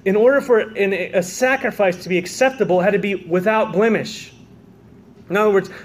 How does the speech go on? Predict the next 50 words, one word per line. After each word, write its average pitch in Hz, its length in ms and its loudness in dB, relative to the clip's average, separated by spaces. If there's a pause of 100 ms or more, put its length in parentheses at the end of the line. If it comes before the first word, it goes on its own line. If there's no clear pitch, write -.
what 185 140 0
happened 226 340 2
is 175 80 0
people 196 320 -2
often 190 340 2
wanted 185 300 0
to - 340 -14
get 185 200 -2
rid 196 160 2
of 175 80 2
their 165 120 2
three-legged 180 640 0
goat 180 340 2 (280)
or 160 200 2
their 160 100 2
three-legged 175 500 0
sheep, 208 300 -4
and 165 80 -6
they 160 60 -2
go, 156 100 -4
"Oh, 151 140 -2
here, 156 180 -2
take 151 260 -2
this 180 220 0
one, 135 240 -2
you 147 80 -6
know, 143 120 -2
I'll 147 60 0
sacrifice, 156 520 -2
I'll 165 60 0
give 156 200 -2
that 165 240 0
to 160 80 -10
God." 160 300 0
How 180 120 -2
many 185 200 0
of 170 80 -2
us 165 160 -2
give 151 320 -2
God 165 240 2
our 139 100 0
three-legged 156 800 -8
sheep 170 400 -6 (540)
instead 156 260 0
of 135 80 -6
the 131 80 -6
first 165 520 -2
and 147 120 -4
the 143 60 -2
best? 156 680 -4